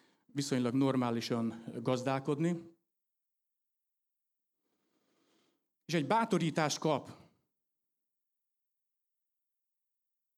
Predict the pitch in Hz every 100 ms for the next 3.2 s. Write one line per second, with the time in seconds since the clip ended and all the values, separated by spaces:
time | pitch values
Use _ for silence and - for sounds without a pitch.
0 | _ _ _ _ _ _ _ _ _ _
1 | _ _ _ - 160 135 127 120 110 107
2 | 107 104 95 - - 226 214 226 214 196
3 | 113 -